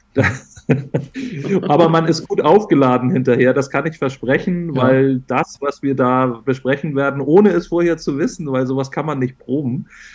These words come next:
Speaker 1: ähm, das wird wahrscheinlich grandios sein.
Speaker 2: Ja, klasse. Da werden ja auch wahrscheinlich viele Leute von außerhalb kommen. Hamburg ist ja auch immer eine Reise wert, muss ich sagen.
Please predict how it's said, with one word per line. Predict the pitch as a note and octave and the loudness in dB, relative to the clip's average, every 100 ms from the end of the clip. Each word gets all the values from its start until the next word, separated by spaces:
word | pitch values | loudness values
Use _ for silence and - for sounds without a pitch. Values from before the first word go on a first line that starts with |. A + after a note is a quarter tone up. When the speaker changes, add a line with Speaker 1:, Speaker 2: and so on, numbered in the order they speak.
| - B2 | -20 -4
Speaker 1:
ähm, | A#2 A#2+ A#2 A#2 G#2+ | 0 2 2 0 -2
das | - A#2 - | -6 -8 -2
wird | B2+ B2 _ | -2 -2 _
wahrscheinlich | A2+ A2 A2+ A2+ A2 | -6 -4 -2 -4 -4
grandios | - G#2+ G#2 G2 - | -2 0 0 -2 -8
sein. | A2 - - _ _ _ _ - | -14 -14 -20 _ _ _ _ -10
Speaker 2:
Ja, | A2 F#2 | -8 -8
klasse. | F#2 - G#2+ G2+ - G#2 - _ | -10 -10 -8 -8 -10 -12 -16 _
Da | - G#2 | -6 -2
werden | A2+ A#2 | 0 -2
ja | A2+ | -4
auch | A#2 | -6
wahrscheinlich | A2+ A#2+ A2 - | -6 -6 -6 -8
viele | C3 B2 | -6 -4
Leute | A#2 A#2 | -4 -6
von | A2 A2+ | -6 -6
außerhalb | - B2 C3+ B2 C3 | -4 -2 0 0 0
kommen. | - C3 C3 A#2 | 0 0 2 2
Hamburg | B2+ C3+ B2+ G2+ | 4 6 6 2
ist | - | 2
ja | B2 | 4
auch | F#2+ C3 | 4 2
immer | B2 B2 - | 0 -2 0
eine | A#2+ A#2 | 2 4
Reise | A2+ A#2+ A2+ | 2 0 0
wert, | A#2 A2 A#2+ | 0 0 -2
muss | A2 | -8
ich | G#2+ | -10
sagen. | - A#2 A2 A2+ | -8 -4 -4 -4